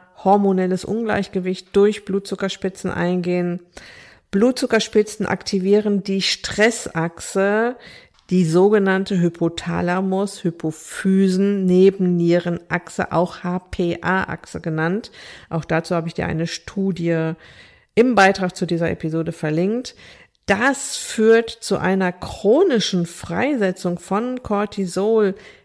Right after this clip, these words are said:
durch die Nebennieren und die darauffolgenden Blutzuckerabfälle, wenn die Blutzuckerachterbahn also nach unten rast, führen zu einer Ausschüttung von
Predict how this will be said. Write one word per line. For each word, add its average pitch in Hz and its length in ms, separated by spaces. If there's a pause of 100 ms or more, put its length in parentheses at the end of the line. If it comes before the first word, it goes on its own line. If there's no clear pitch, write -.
(140)
durch 202 360
die 233 180
Nebennieren 202 1200 (500)
und 196 480
die 196 100
darauffolgenden 196 920
Blutzuckerabfälle, 214 1500 (760)
wenn 208 360
die 196 180
Blutzuckerachterbahn 185 1400
also 175 220
nach 165 300
unten 247 520
rast, 165 840 (420)
führen 247 840 (280)
zu - 420
einer 208 480
Ausschüttung 220 540
von 185 280